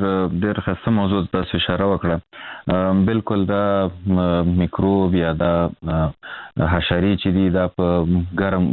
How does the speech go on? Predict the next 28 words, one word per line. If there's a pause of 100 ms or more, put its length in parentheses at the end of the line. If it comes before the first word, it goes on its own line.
ګرمه
هوا
کې، (580)
په (260)
وچ، (100)
ا، (140)
محیط
کې (640)
ډېر (100)
زیات
وده
کوي. (160)
ام، (440)
په
افغانستان
کې (300)
کېدای
شي
یو
دلیل
د (100)
دې (120)
د (120)
شیوع
او
د
زیاتوالي (420)
د